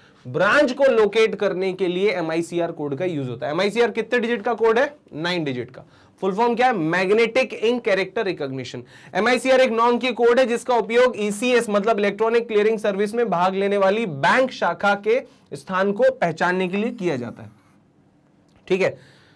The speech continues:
तो भैया सीधी सीधी बात है कि कौन सी ब्रांच है उसको पहचानने के लिए एमआईसीआर कोड का यूज होता है। ये एक नाइन डिजिट का कोड है, आपको याद रखना है। क्लियर है? अच्छा, एक और बात, एमआईसीआर refers to magnetic ink character recognition, a technology used for printing एमआईसीआर codes on a check।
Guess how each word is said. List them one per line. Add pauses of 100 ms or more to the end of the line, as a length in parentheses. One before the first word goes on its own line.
(340)
तो
भैया
सीधी
सीधी
बात
है
कि
कौन
सी
ब्रांच
है
उसको
पहचानने
के
लिए
एमआईसीआर
कोड
का
यूज
होता
है।
ये
एक
नाइन
डिजिट
का
कोड
है,
आपको
याद
रखना
है। (380)
क्लियर
है? (420)
अच्छा,
एक
और
बात,
एमआईसीआर
refers
to
magnetic
ink
character
recognition,
a
technology
used
for
printing
एमआईसीआर
codes
on
a
check।